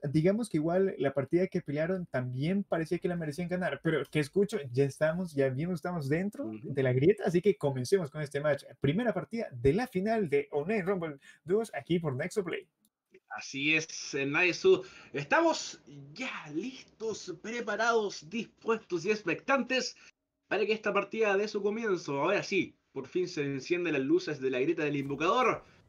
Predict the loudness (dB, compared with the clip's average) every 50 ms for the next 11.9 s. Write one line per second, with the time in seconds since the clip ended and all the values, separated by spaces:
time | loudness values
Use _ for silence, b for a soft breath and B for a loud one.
0 | _ _ -12 -12 -10 -4 -2 -2 -2 -2 0 0 2 2 2 2 2 2 2 0
1 | 0 -2 -6 -10 -8 -6 -6 -4 -4 -4 -6 -6 -8 -8 -6 -6 -4 -6 -6 -10
2 | -10 -4 -4 -4 -4 -4 -10 -6 -4 -4 -4 -4 -6 -6 -6 -4 -4 -2 -2 -2
3 | -2 0 -2 -2 -2 -6 -10 b b b b _ _ _ -6 0 0 2 2 0
4 | -2 -2 0 0 0 2 4 4 4 6 4 4 4 2 0 -2 -8 -12 -14 _
5 | _ _ _ _ _ _ _ _ _ _ -12 -8 -6 -6 0 2 4 4 4 4
6 | 0 -2 0 2 2 4 2 2 0 0 0 0 0 -2 -4 -6 -8 -10 -6 -4
7 | -4 -4 -4 -4 -6 -4 -4 -4 -4 -4 -6 -4 -4 -4 -4 -6 -6 -8 -8 -8
8 | -6 -6 -6 -8 -6 -6 -4 -2 -2 0 0 -2 -2 -4 -6 -6 -6 -6 -4 -4
9 | -4 -6 -6 -8 -6 -4 -4 -4 -4 -4 -6 -10 B B B _ -10 -4 -4 -2
10 | -2 0 0 2 2 2 2 2 0 0 0 0 -2 -2 -6 -6 -6 -8 -10 -8
11 | -4 0 -2 -2 -2 -2 -4 -6 -4 -4 -6 -6 -4 -6 -8 -10 -12